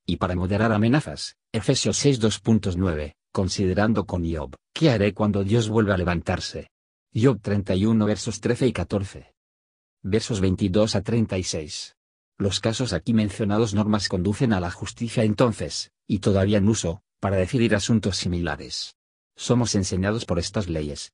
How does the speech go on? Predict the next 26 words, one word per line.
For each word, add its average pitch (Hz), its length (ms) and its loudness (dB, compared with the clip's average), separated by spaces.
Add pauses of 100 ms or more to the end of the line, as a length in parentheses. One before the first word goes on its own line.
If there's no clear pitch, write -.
(120)
que 117 120 2
debemos 98 400 4
tener 98 280 0
mucho 101 260 0
cuidado 123 440 2
de 92 120 0
no 104 80 0
hacer 104 240 -2
mal, 95 360 0 (180)
ya 95 220 -2
sea 90 200 -2
directa 90 420 0
o 87 100 -2
indirectamente. 78 920 -4 (440)
Si - 280 -2
hemos 135 220 2
hecho 123 220 0
mal, 80 320 -4 (160)
tenemos 107 380 4
que - 80 -6
estar 98 220 -4
muy 104 160 0
dispuestos 131 580 -4
a 90 60 -4
hacerlo 104 340 -2
bien, 82 320 -4